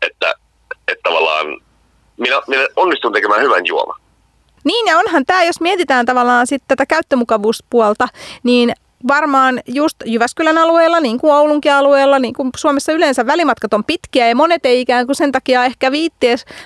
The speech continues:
Speaker 2: lähteä cocktailbaariin, koska sitten sä et pysty ajaa takaisin ja taksi saattaa maksaa seitsemänkymppiä sit niinku takas sinne omaan kotiin. Niin tämähän on ikään kuin niille ihmisille varmaan ollut täysin uusi innovaatio, vai mitä, Sampsa?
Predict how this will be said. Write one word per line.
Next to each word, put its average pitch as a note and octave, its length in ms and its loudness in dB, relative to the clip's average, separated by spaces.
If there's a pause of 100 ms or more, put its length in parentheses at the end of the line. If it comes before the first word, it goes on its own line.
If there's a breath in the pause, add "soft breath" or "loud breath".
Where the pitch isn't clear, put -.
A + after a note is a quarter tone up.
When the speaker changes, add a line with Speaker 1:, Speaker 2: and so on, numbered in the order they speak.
Speaker 2:
lähteä E4 380 -2 (100)
cocktailbaariin, G3+ 760 0
koska G#3+ 260 -6
sitten A#3 280 -4
sä G#3+ 120 -2
et G#3+ 100 -6
pysty - 260 -6
ajaa C#4 360 0
takaisin B3 340 -2
ja A#3 120 0
taksi A#3+ 260 -4
saattaa A3+ 360 -2
maksaa A#3 280 -2
seitsemänkymppiä B3 960 -2
sit G3 180 -10
niinku G3+ 200 -4
takas A3+ 320 -4
sinne G3+ 220 -4
omaan G#3 320 0
kotiin. G3+ 460 -2 (300 loud breath)
Niin A3+ 140 -2
tämähän C4+ 320 0
on A3+ 100 -4
ikään A3+ 300 0
kuin A#3 160 0 (240 loud breath)
niille D4+ 360 2
ihmisille G3+ 640 0 (260 loud breath)
varmaan G#3 340 0
ollut G#3 180 -4
täysin A#3+ 300 -2
uusi C#4 400 -2
innovaatio, G3+ 720 -4 (180)
vai G#3 140 0
mitä, A3 240 -2
Sampsa? - 360 -6